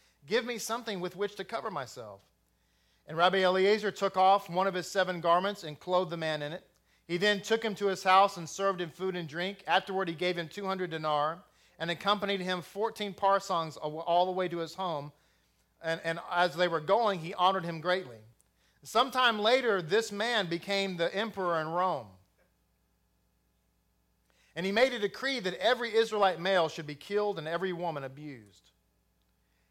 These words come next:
And the people came to Rabbi Eliezer ben Shemua with a petition and intervened, to intervene and talk to the emperor. And he said, "You know this government. They do nothing for free." So they gave him a large sum of money to take with him.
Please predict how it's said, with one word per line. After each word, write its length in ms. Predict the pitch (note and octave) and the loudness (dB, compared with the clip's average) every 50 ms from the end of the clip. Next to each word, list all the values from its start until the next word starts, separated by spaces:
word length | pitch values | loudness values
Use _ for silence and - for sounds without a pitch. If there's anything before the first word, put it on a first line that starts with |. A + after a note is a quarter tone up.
| _ _ - | _ _ -6
And 100 | F3 E3+ | -4 -4
the 60 | E3+ | -4
people 320 | - - A#3+ C4 F#3+ F#3+ | -4 -4 -4 -4 -4 -6
came 280 | F3 - G3 A#3 B3+ A#3+ | -8 -6 -4 -4 -4 -2
to 60 | G#3+ | 2
Rabbi 300 | G3 F#3+ F3+ F3 F3 E3+ | 4 6 6 6 6 4
Eliezer 460 | E3 E3 E3+ E3+ F3 F3 F3+ D#3 E3+ | 4 2 2 2 2 2 0 0 -4
ben 160 | D#3+ E3 E3 D#3+ | -6 -6 -6 -6
Shemua 500 | - - E3 D#3+ E3+ F3+ F#3 F#3 F#3 F3 | -8 -10 -8 -6 -2 0 2 2 2 2
with 140 | E3+ D#3 | -2 -4
a 40 | D#3 | -6
petition 520 | D3 D3+ C#3 - G#3 A#3 A3+ - F#3+ E3 D3+ | -8 -10 -8 -4 -4 -4 -4 -4 -6 -6 -6
and 180 | C#3+ C#3+ D3+ | -6 -8 -6
intervened, 640 | E3 F#3 F3+ E3 F3+ G3 G#3+ G#3 F#3 D#3+ D3 - - | -6 -6 -6 -8 -8 -8 -8 -6 -8 -10 -12 -14 -12
to 120 | - F3 | -10 -6
intervene 520 | F3+ F3 F3+ D#3+ D3+ F#3 A3 A3 G3 D#3+ | -4 -4 -4 -4 -4 -6 -8 -6 -8 -8
and 100 | C#3 B2+ | -10 -10
talk 240 | - - F#3 - - | -8 -8 -8 -8 -8
to 80 | - D#3 | -12 -12
the 80 | D3 | -10
emperor. 300 | D#3+ F3+ F#3+ - C#3 C3+ | -10 -10 -10 -10 -10 -12
And 60 | C3 C#3 | -12 -12
he 40 | |
said, 380 | C3+ - - F#3+ F3 D3 C#3+ C#3+ | -12 -8 -2 -2 -2 -2 -2 -6
"You 100 | E3 F#3+ | -8 -6
know 220 | F#3+ F#3+ F#3+ F#3 | -4 -4 -4 -4
this 160 | E3+ D#3 C#3+ B2 | -6 -10 -12 -10
government. 400 | - C#3+ C3+ C3 C#3 D3+ E3+ - _ _ _ _ _ _ _ - | -6 -6 -6 -6 -6 -12 -16 -18 _ _ _ _ _ _ _ -8
They 100 | D#3+ E3 | -6 -6
do 120 | D#3+ E3 D#3+ | -4 -4 -2
nothing 320 | D#3+ D#3+ D#3+ D#3+ E3+ D#3 | 0 0 -2 -2 -4 -12
for 120 | - D3 C3 | -12 -14 -16
free." 280 | - - C#3 C3+ D3 | -14 -14 -14 -14 -14
So 140 | D#3 - F#3 | -14 -12 -8
they 140 | D#3+ D#3+ D#3 | -8 -6 -4
gave 220 | C#3 F3 F3+ F3 | -2 -2 -2 -2
him 140 | F3 E3 D#3 | -2 -4 -4
a 220 | C#3+ C#3 C3+ C3+ - _ | -4 -4 -4 -6 -10 _
large 320 | - C#3 D3 D3+ D#3 D#3+ D#3 | -6 0 2 2 2 2 0
sum 220 | - F3 D#3+ D3+ | -6 -8 -8 -8
of 60 | C#3+ | -6
money 180 | D3 D3+ D3+ C#3+ | -8 -6 -8 -8
to 100 | C3+ C3 | -10 -10
take 240 | A#2+ C#3+ C3+ A#2+ C3 | -10 -10 -10 -10 -10
with 160 | D3 D3 B2 | -12 -14 -14
him. 120 | B2 G#2+ | -16 -20